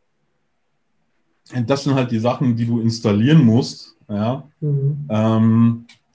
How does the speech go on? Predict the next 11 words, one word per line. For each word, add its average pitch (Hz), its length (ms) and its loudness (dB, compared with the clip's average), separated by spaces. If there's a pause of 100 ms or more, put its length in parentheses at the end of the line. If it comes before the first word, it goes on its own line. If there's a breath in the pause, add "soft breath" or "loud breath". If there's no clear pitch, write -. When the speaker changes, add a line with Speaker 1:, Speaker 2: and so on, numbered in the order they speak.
(340)
Speaker 1:
um 123 180 -2
halt 117 260 0
dieses 110 300 -4
Feedback, - 600 -6 (140)
diese 104 300 -10
Erkenntnisse 120 600 -6
relativ 117 440 -4
schnell 113 260 -2
zu 113 160 -8
sammeln. 107 440 -2 (720)
Ähm, 101 800 -2